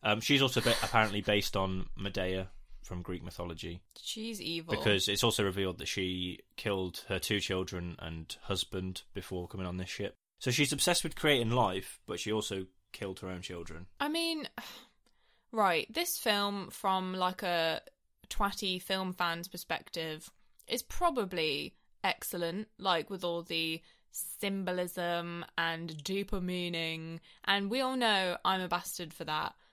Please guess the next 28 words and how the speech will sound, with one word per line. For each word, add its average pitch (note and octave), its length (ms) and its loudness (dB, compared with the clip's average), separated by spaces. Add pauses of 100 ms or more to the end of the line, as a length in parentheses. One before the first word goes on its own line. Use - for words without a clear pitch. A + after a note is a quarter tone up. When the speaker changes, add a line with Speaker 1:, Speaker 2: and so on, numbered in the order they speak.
(200)
Speaker 2:
but E3+ 440 4
I G3 60 2
do G#3+ 240 2
just F#3 180 -4
feel F3 220 4
like E3 360 0 (160)
this F#3 360 -6
wasn't F#3 340 -4
it. E3 300 0
<laughs> - 20 4 (440)
Speaker 1:
It B2+ 240 0
Speaker 2:
And G#3 100 6
I G3+ 60 10
Speaker 1:
almost E3 260 8
Speaker 2:
would D#3 60 12
Speaker 1:
felt D3 140 12
like B2 180 8
it C3 60 8
was A#2 80 6
Speaker 2:
actually F3+ 160 4
Speaker 1:
provo-, A2 220 4 (300)
provocative A2 580 0
for - 120 -8
the F2+ 100 -4
sake F2+ 360 -4
of E2 80 -18
being D#2+ 180 -4
provocative. - 560 -12